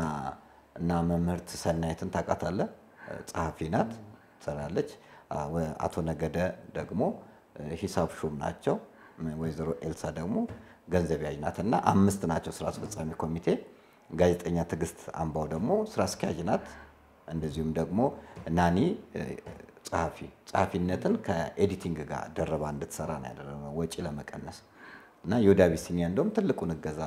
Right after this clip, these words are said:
ክፍያ በማድረግ አቶ ጸጋይ የሮቶ ፋብሪካ ባለቤት፣ እ፣ በፍጹም ተስፋ እንዳትቆርጡ እኔ ከጎናችሁ ነኝ በማለት ትልቁን እገዛ አድርጎልናል። አቶ ወርቁ አይተነው፣ እ፣ ሄጄ ለምኜው ነው። ለምንድን ነው ግን ግለሰብ የምለምነው እኔ?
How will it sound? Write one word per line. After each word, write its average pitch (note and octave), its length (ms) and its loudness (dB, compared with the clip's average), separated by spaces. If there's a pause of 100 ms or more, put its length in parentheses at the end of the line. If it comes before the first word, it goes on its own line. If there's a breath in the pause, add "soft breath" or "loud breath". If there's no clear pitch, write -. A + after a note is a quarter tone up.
(220)
ክፍያ - 380 -4
በማድረግ G#2+ 480 2 (380 soft breath)
አቶ F2+ 160 2 (100)
ጸጋይ D#2+ 440 0 (220)
የሮቶ E2 380 0
ፋብሪካ - 440 -4
ባለቤት፣ D3+ 500 2 (460 soft breath)
እ፣ E2 100 -4 (200)
በፍጹም E2 500 -2
ተስፋ - 300 -4
እንዳትቆርጡ E2 580 -2
እኔ E2+ 180 0
ከጎናችሁ D#2+ 640 -4
ነኝ D#2 160 -6
በማለት D#2+ 500 -2
ትልቁን E2 440 -4
እገዛ D2 300 -4 (200)
አድርጎልናል። D#3 680 -4 (420 soft breath)
አቶ E2+ 220 0
ወርቁ F2 280 4
አይተነው፣ E2 440 0 (220)
እ፣ D#2+ 100 -8 (280)
ሄጄ E2+ 240 -2 (100)
ለምኜው F#2+ 440 6
ነው። D#2 160 -4 (140)
ለምንድን A#3+ 240 8
ነው A#3+ 120 4
ግን D3+ 200 6
ግለሰብ G#2+ 360 6
የምለምነው D2+ 400 -2
እኔ? C#2 100 -10